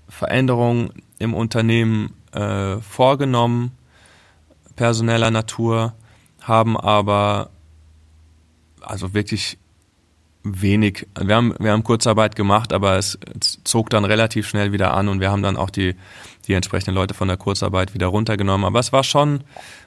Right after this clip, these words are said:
äh, die, das zu moderieren, cool zu bleiben, ähm, allen zu zeigen, wir haben das unter,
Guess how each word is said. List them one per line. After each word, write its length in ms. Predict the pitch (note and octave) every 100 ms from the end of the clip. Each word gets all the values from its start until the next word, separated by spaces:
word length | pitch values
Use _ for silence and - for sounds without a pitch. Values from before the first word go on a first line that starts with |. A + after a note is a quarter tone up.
| _ _ A2
äh, 120 | A2+
die, 300 | A#2 A2+ - - -
das 280 | G2+ -
zu 100 | - B2
moderieren, 840 | A#2+ A2+ A2+ C3 D3 D#3 D#3 - - -
cool 120 | E3
zu 160 | E3+ D3
bleiben, 720 | C3+ B2 B2 B2 B2 B2 B2+ _ _ -
ähm, 520 | G#2 A2 G#2+ G#2+ G#2 -
allen 260 | G#2+ B2+
zu 140 | B2+ A#2
zeigen, 600 | - A2+ A2+ A2+ A2+ G#2+ - _ _
wir 440 | - G2+ - G2 A2
haben 200 | A2 A2+
das 260 | A2 - - _ _ _ _ _ -
unter, 340 | G#2+ A2+